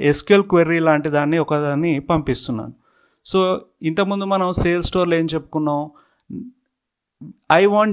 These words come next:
just only office supplies related product details. అందు గురించే select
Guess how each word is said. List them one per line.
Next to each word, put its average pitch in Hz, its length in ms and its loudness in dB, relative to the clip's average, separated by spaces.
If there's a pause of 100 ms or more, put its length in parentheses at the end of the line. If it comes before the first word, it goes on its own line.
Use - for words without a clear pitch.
just 185 200 0 (120)
only 165 260 -2 (340)
office 180 360 2
supplies 156 380 -2 (120)
related 135 360 -2 (100)
product 120 360 0
details. 110 320 -8 (420)
అందు 160 220 -2
గురించే 185 400 0 (500)
select 175 340 2